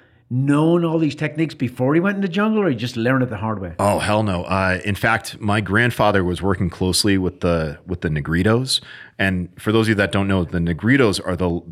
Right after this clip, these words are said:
Speaker 2: are the indigenous population in the Philippines. They're, they're, uh, very similar to the Aborigines in Australia. Um, they're, they're black men. They're, they're very, very tiny,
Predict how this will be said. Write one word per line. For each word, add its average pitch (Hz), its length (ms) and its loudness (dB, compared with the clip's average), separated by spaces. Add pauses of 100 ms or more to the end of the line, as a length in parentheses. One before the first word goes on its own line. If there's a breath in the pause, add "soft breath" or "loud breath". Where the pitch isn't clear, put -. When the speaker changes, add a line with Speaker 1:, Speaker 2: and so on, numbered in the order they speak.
Speaker 2:
are 82 160 -4
the 82 220 -6
indigenous 98 800 -2
population 85 920 -2
in 82 400 -4
the - 60 -12
Philippines. 82 580 -4
They're, 87 280 0 (400 loud breath)
they're, 87 560 0
uh, 80 220 -2
very 139 200 2
similar 131 280 0
to 104 100 -2
the 90 140 2
Aborigines 92 680 0
in 80 120 -8
Australia. 90 600 0 (360 loud breath)
Um, 80 440 -4
they're, 87 440 -2 (180)
they're 82 240 -4
black 92 420 -4
men. 98 460 0 (160)
They're, 82 460 -4
they're 76 360 -6 (300)
very, 98 540 2
very 98 240 0
tiny, 110 600 -2